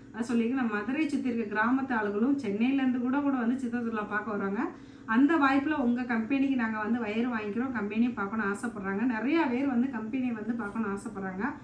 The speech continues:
அவங்க எல்லாருக்குமே வந்து மனமார வாழ்த்துறோம். எல்லாருமே வாங்க. பத்து, பதினொன்னு, பன்னெண்டு மூணு நாளுமே ஆஃபர் கண்டிப்பா இருக்கு. ரேட்டும் என்ன கிஃப்ட் பண்ண போறோம்ன்றதை நாங்க இனி டிஸ்கஸ் பண்ணி முடிவு பண்ணல,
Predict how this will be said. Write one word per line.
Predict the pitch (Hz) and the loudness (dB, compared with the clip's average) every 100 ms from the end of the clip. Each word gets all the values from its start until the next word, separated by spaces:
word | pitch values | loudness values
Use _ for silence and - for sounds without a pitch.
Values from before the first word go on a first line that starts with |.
| - - - | -16 -16 -6
அவங்க | 202 208 | -2 2
எல்லாருக்குமே | 202 247 247 233 233 262 | 2 2 0 0 2 2
வந்து | 226 220 294 | 0 0 2
மனமார | 240 214 226 233 | 2 2 2 2
வாழ்த்துறோம். | 240 202 214 208 247 311 | 2 0 -2 -2 0 0
எல்லாருமே | 214 214 220 226 254 | -2 -2 0 2 2
வாங்க. | 220 208 269 | 2 0 -2
பத்து, | 277 226 - - 330 | -2 -4 -4 0 0
பதினொன்னு, | 233 220 233 277 | 0 0 2 2
பன்னெண்டு | 226 220 220 196 - - - | 0 -2 -2 -2 -6 -10 -2
மூணு | 226 262 311 302 | 4 8 8 8
நாளுமே | 254 226 247 | 6 4 4
ஆஃபர் | 277 220 233 247 | 4 2 0 -2
கண்டிப்பா | 220 202 233 247 | -2 -2 0 0
இருக்கு. | 202 196 269 220 | 0 0 0 2
ரேட்டும் | 220 269 277 - 339 427 - - - | 4 4 2 2 2 2 -4 -16 -4
என்ன | 233 269 339 285 | 4 6 6 6
கிஃப்ட் | 254 - 277 | 2 0 0
பண்ண | 254 254 | 2 2
போறோம்ன்றதை | 247 247 240 233 220 269 | 2 0 2 2 0 0
நாங்க | 285 226 | 2 2
இனி | 226 247 | 2 2
டிஸ்கஸ் | 220 - 277 - | 0 -2 -2 0
பண்ணி | 240 | 2
முடிவு | 233 208 254 233 | 2 2 0 0
பண்ணல, | 208 226 | -2 -2